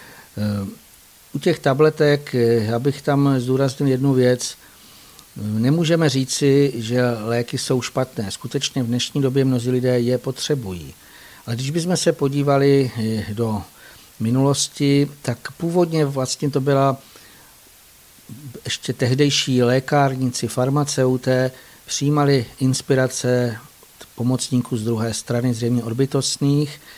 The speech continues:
Je velmi zajímavé, kolik z těch léků původně byly skutečně přirozené sloučeniny,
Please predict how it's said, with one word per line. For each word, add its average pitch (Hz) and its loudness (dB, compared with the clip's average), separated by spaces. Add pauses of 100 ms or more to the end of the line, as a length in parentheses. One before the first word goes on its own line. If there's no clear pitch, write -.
(380)
Je 123 0
velmi 147 2
zajímavé, 143 4
kolik 151 0
z - -4
těch 120 0
léků 123 -2
původně 139 0 (520)
byly 127 2
skutečně 151 0
přirozené 147 2
sloučeniny, 117 -2